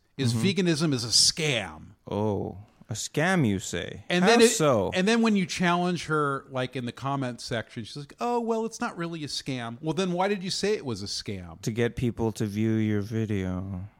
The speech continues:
Speaker 1: Well, this video has over three million views
Speaker 2: Uh-huh.
Speaker 1: and a lot of likes, and it's a, it's, she calls it a cautionary tale.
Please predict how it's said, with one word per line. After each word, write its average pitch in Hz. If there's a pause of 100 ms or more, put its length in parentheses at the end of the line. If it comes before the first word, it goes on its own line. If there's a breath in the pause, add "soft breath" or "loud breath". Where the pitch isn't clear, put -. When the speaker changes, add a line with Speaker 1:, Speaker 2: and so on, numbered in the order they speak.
Speaker 1:
Well, 135
this 147 (560)
video 143
has 120
over 98 (380)
three 107
million 95 (840)
views 101 (260)
Speaker 2:
Uh-huh. 113 (300)
Speaker 1:
and 98 (600)
a 101
lot 101
of 95
likes, 95
and 104 (560 soft breath)
it's 143
a, 113
it's, -
she -
calls 139
it 143
a 104
cautionary 147
tale. 151